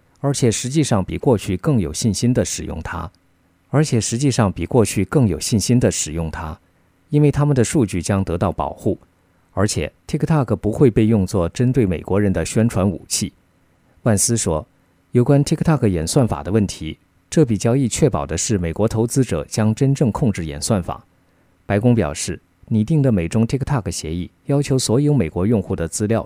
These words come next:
都必须储存在甲骨文公司营运的美国云端运算基础设施上。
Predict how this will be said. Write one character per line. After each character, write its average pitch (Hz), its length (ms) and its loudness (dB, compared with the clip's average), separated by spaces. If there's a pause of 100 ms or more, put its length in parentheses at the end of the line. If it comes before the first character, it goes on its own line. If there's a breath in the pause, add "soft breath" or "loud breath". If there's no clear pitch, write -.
都 135 160 0
必 135 200 0
须 113 180 -2
储 - 220 -8
存 95 180 -2
在 92 140 -2
甲 101 200 -4
骨 123 200 -2
文 92 120 0
公 110 160 2
司 107 160 -2
营 82 160 0
运 117 160 4
的 85 160 -2
美 80 160 -4
国 90 200 -2
云 101 160 2
端 120 200 2
运 135 160 2
算 90 220 -2
基 117 160 0
础 69 160 -8
设 85 160 -6
施 90 180 -6
上。 95 200 -4